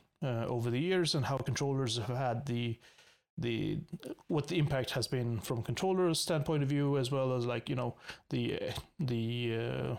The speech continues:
V R headsets, how they have evolved over the years, and et cetera, et cetera. So human-machine interaction is the field, and I think that this is a really cool topic to be talking about.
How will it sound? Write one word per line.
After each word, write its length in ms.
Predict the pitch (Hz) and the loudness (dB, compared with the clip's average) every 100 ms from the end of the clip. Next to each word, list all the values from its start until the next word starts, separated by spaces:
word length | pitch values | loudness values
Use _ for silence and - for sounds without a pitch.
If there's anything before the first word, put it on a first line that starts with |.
| - | -2
V 340 | 147 117 123 | -2 0 0
R 320 | 123 120 120 | 2 2 2
headsets, 880 | 107 - 127 - 131 120 - - - - _ - | 0 0 -2 0 -2 -2 -2 -2 -4 -12 _ -8
how 220 | - 127 117 | -2 0 0
they 200 | 123 117 | 0 0
have 180 | 113 | 0
evolved 480 | 123 113 120 117 117 | -2 0 0 0 0
over 200 | 123 120 | 0 0
the 120 | 120 | 0
years, 400 | 117 117 117 110 | 0 2 2 0
and 400 | 156 135 123 123 - | 0 0 -2 -4 -4
et 80 | 139 | -4
cetera, 340 | 120 - - | -2 -2 -2
et 80 | - | -2
cetera. 320 | 123 - - - - - - | -4 -4 -6 -8 -12 -12 -6
So 360 | - 175 151 143 - _ _ - | 0 4 4 2 -4 _ _ 0
human-machine 540 | 220 220 190 - 175 | 2 2 2 2 2
interaction 520 | 160 156 147 - 151 | 2 2 0 0 0
is 100 | 131 | 2
the 80 | 127 | 0
field, 380 | - 151 139 - - _ _ _ - - | 2 2 2 -2 -18 _ _ _ -16 -4
and 240 | 127 131 131 | 0 0 0
I 40 | |
think 240 | - 135 131 | 0 0 0
that 180 | 123 | -2
this 160 | 156 139 | 0 0
is 160 | 123 120 | 0 0
a 320 | 123 120 113 - - - - | 0 0 -2 -6 -10 -10 -4
really 180 | 202 180 | 0 0
cool 200 | - 139 | 0 0
topic 320 | 123 - - | -2 -4 -6
to 100 | 131 | -2
be 140 | 117 | -2
talking 300 | - - - | -2 -6 -2
about. 280 | 117 - - | -2 -2 -4